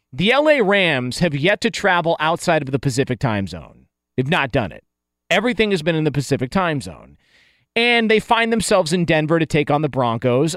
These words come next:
a team who has struggled, a team who was exposed a week ago against the New York Jets, a team who was completely manhandled, and a team who looked gassed the Monday night before when they lost to the Kansas City Chiefs. And so the L A Rams travel to the Mile High City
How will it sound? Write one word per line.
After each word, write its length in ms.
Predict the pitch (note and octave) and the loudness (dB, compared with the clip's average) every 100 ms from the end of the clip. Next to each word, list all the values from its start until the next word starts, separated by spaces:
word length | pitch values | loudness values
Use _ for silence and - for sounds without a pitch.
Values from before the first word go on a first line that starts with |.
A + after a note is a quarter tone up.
| - | -4
a 60 | |
team 240 | - E3 D#3 | -2 0 2
who 120 | D3+ | 2
has 100 | D3 | -2
struggled, 560 | - C#3+ A#2 A#2+ C3+ - | -2 0 0 0 -2 -2
a 80 | D3 | -4
team 240 | - D#3 | -2 0
who 120 | D#3 | 2
was 180 | D#3+ C#3 | 0 -2
exposed 920 | D3 - - - D#3 C3+ C#3+ F3 - - _ - | -6 -8 -4 0 2 2 2 0 -6 -10 _ -2
a 100 | C#3+ | 0
week 280 | C3+ E3+ E3 | 0 -2 -2
ago 460 | C3+ B2+ A2+ C3+ | 0 2 2 2
against 420 | - B2+ D3 F3 - | 0 -2 -2 -4 -4
the 80 | |
New 120 | D#3 D#3 | -2 0
York 280 | D#3 D#3 | 0 0
Jets, 560 | - B2+ G#2+ B2+ - - - _ _ - | -2 -2 -2 -4 -6 -6 -10 _ _ -2
a 80 | D3+ | -2
team 300 | - F#3 D#3+ | 0 0 2
who 80 | E3 | 2
was 220 | D3+ - | 0 -2
completely 560 | D#3+ - G3 G#3 G#3 | -6 -2 -2 -2 -2
manhandled, 800 | F3+ D#3+ D#3+ D3 B2+ A#2 B2 D#3 F3 | 0 0 0 0 0 0 0 0 -2
and 80 | E3+ | -2
a 60 | E3 | -2
team 240 | - F3+ | -2 0
who 80 | F3 | 0
looked 240 | F3 C3 | 0 -2
gassed 580 | F2+ E3 F3 F#3 - D#3 | 0 0 2 0 -4 -2
the 80 | D#3+ | 0
Monday 420 | D#3+ F3+ F3+ E3+ | 2 0 0 0
night 220 | D#3+ D#3 | 0 -2
before 580 | D3 C#3 A3 A3 D3 B2 - - | -2 0 2 4 4 2 -2 -10
when 140 | - D#3+ | -4 0
they 80 | D#3+ | 2
lost 280 | D3+ D3+ - | 2 0 -2
to 40 | |
the 80 | C#3+ | -6
Kansas 380 | - C3 B2+ - | -2 -2 -2 -4
City 220 | C#3 D#3+ | -2 -2
Chiefs. 540 | - D3 - - - - _ _ _ _ | -2 -2 -2 -6 -8 -8 _ _ _ _
And 160 | G3 G#3 | 0 0
so 160 | - G#3 | 2 2
the 140 | F#3 | 4
L 140 | A#3+ | 4
A 100 | C4+ | 4
Rams 420 | G#3 G#3 G3+ F3 - | 4 2 0 -2 -2
travel 480 | G3 F3+ G3 G#3 | 0 2 2 -2
to 180 | F#3+ F#3+ | -2 -2
the 140 | D#3+ D3+ | 0 2
Mile 320 | D#3 F3+ F#3 | 2 2 2
High 180 | E3 D#3+ | 2 2
City 480 | - B2+ G#2+ D3+ | 0 0 0 -2